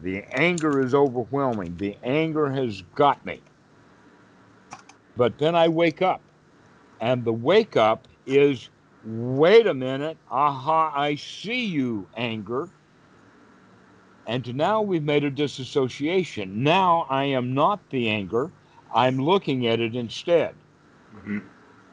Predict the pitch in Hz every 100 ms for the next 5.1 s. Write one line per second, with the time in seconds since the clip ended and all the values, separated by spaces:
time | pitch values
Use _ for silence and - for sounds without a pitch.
0 | - 113 131 131 156 147 135 139 - -
1 | 220 196 120 82 - _ - - 101 135
2 | 208 175 - 196 170 185 175 135 107 -
3 | 110 80 - _ _ _ _ - - 127
4 | 147 143 127 120 117 196 214 190 143 143